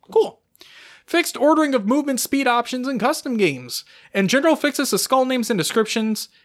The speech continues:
in S P O Ps. Spartan Ops?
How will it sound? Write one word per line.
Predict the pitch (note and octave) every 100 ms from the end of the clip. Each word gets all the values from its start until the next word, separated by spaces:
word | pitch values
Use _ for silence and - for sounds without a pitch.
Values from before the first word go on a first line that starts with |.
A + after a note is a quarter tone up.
| -
in | F3 D#3+
S | G#3 G#3+
P | - - G#3
O | F3+ F3+
Ps. | F3+ F#3 C#3 B2+ - - _ _ _ _ _ _ _ _ _ _ _ _ _ _ _ _ _ _ -
Spartan | F#3 G3 B3
Ops? | - - -